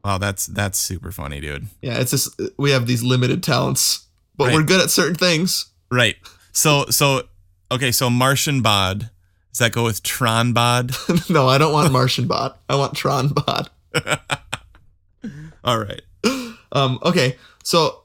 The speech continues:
Speaker 2: fall T V. This is a, this is a little bit difficult because I don't know that we're watching much fall T V, are we?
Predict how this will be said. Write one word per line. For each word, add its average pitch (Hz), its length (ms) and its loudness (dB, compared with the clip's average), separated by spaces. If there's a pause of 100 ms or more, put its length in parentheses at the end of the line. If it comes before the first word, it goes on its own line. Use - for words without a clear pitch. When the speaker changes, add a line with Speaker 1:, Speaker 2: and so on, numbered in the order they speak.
(120)
Speaker 2:
fall 214 300 0
T 196 240 0
V. 185 280 2
This 175 240 -6
is 127 140 -4
a, 123 80 -2
this 139 200 -4
is 139 60 -4
a 120 100 0
little 120 220 -2
bit - 160 -6
difficult 123 520 -4
because 123 300 -2
I 143 60 2
don't 156 160 -2
know 127 120 2
that 117 200 -2
we're 120 160 -2
watching 123 360 -2
much - 200 -8
fall 87 220 -4
T - 180 -6
V, 71 160 -4
are 98 100 -2
we? 143 240 -2